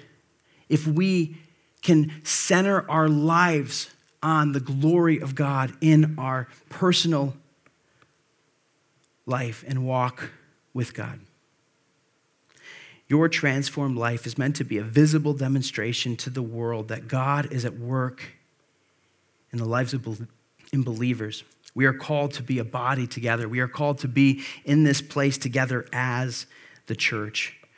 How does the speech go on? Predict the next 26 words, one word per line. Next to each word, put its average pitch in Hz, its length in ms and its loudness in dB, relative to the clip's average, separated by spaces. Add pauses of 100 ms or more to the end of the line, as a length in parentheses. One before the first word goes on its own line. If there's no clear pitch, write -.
(140)
My - 80 -6
prayer, 135 420 2
my 117 140 -2
hope 135 380 -2
is 113 60 -6
that 113 100 -6
we 123 100 -4
would 120 140 -6
look 127 200 -4
back 123 300 -6
and 113 100 -8
see 135 240 -2
the 113 140 -6
glory 127 420 -4
of 113 160 -10
God 113 380 -4 (460)
above 113 360 -4 (140)
all 123 340 -2
things. 107 560 -12 (1300)
And 117 80 -6
so 127 120 -2
let's 123 200 0
ask 135 280 0
that 120 240 2
question, 110 380 -6
right? 117 200 -6